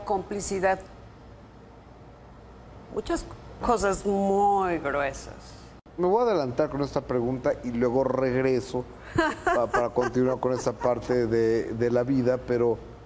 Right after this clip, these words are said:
Speaker 2: tú has tenido problemas muy serios con sustancias, con adicciones, adicción al alcohol y adicción a la cocaína. Cuando se está en esa búsqueda,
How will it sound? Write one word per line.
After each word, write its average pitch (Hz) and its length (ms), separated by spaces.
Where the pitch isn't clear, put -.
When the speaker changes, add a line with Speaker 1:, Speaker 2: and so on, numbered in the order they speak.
Speaker 2:
tú 208 80
has 226 160
tenido 139 560
problemas 139 360
muy 170 200
serios 110 560
con 127 160
sustancias, 113 720
con 113 180
adicciones, 107 640
adicción 113 320
al 143 160
alcohol 131 520
y 113 40
adicción 117 360
a 117 100
la 110 140
cocaína. 110 840
Cuando 131 580
se 135 60
está 156 200
en 165 100
esa 165 240
búsqueda, 113 760